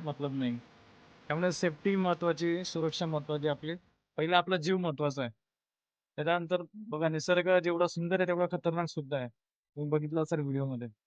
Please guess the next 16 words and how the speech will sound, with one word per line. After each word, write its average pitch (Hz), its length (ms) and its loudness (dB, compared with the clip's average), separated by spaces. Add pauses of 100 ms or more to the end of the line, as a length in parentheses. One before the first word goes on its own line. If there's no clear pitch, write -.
(580)
वॉटरफॉल 180 420 4
लांबून 180 280 4
किती 190 160 -2
मस्त 190 280 -2
दिसतो, 170 420 -6 (320)
जवळ 160 320 4
भयंकर 160 300 -2
असा 165 180 0
रूप 151 220 -2
आहे. 123 80 -4
त्यामुळे - 960 -8 (480)
निसर्गाला 160 460 -2 (1120)
एकदम 165 280 4
हलक्यात 202 260 6
घेऊ 180 180 4
नका 139 220 -2